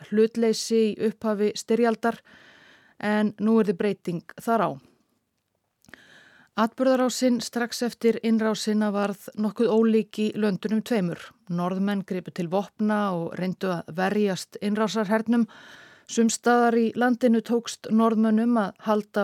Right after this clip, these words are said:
úti í tvo mánuði. Það var í júní nítján hundrað og fjörutíu sem Noregur féll loks alveg í þýskar hendur. Noregs konungur hafði þá flúið land með fjölskyldu sinni og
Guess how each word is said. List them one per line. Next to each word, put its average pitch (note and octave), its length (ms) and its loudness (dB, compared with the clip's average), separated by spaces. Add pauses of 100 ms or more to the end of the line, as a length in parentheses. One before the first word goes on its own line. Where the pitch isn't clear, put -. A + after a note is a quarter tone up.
úti G#3 340 -2
í G2+ 120 0 (200)
tvo G3 400 -4
mánuði. A3 520 2 (680)
Það F#3+ 160 -6
var F3+ 100 -2
í F3+ 80 -2
júní G3 380 0 (100)
nítján G3 380 -4
hundrað F#3 320 -4
og F3 160 -4
fjörutíu A3+ 540 0 (420)
sem E3 340 -8
Noregur F3+ 600 -4
féll - 500 -8
loks F3 360 -6
alveg G3 520 0
í E3+ 120 -4 (100)
þýskar G#3+ 480 -6
hendur. G#3 340 -4 (380)
Noregs F3+ 400 -4
konungur A3+ 540 2 (340)
hafði A3+ 240 0
þá A3 160 -6
flúið B3 340 2
land A3 380 -2
með D#3 160 -10
fjölskyldu G#3 480 -2
sinni G#3 400 0
og G3 180 -4